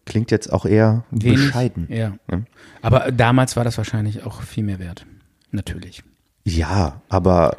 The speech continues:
Speaker 2: Ja,
Speaker 1: äh,
Speaker 2: neunzehnhundertdreiunddreißig, ich meine, äh, die Inflation seitdem ist natürlich
Speaker 1: aber lass es mal
Speaker 2: hat sich wahrscheinlich verdreifacht oder so.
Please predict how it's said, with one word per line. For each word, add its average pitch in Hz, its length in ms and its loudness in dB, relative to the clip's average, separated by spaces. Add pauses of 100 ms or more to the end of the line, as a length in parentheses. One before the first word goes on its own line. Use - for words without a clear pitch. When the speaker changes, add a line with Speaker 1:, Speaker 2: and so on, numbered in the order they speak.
(140)
Speaker 2:
Ja, 98 80 4
Speaker 1:
äh, 110 40 6
Speaker 2:
neunzehnhundertdreiunddreißig, 113 960 2
ich - 60 -12
meine, 104 380 0 (380)
äh, 120 40 -6
die 107 160 -4
Inflation 113 580 -2
seitdem 107 580 -2
ist - 120 -14
natürlich 98 420 -8 (140)
Speaker 1:
aber 104 160 4
lass 101 180 4
es 123 120 2
mal 104 200 6
Speaker 2:
hat 117 80 2
sich - 60 -2
wahrscheinlich 113 300 2
verdreifacht 107 600 -4
oder 98 80 -10
so. 87 140 -12